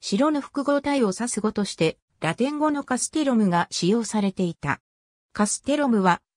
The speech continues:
英語のキャッスルの元になった語である。モッ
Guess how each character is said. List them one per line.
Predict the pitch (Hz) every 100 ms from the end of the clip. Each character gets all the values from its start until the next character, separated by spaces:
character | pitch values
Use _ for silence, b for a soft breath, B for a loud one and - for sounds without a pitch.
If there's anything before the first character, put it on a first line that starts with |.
| -
英 | 190 302
語 | 302
の | 302 311
キ | 285
ャ |
ッ | 302
ス | - 262
ル | 233
の | 202
元 | 180 185 226
に | 202
な | 202 208
っ |
た | - 185
語 | 190 226
で | 196
あ | 156
る。 | 143 - _ _ _ _ _ _
モ | 185
ッ | 190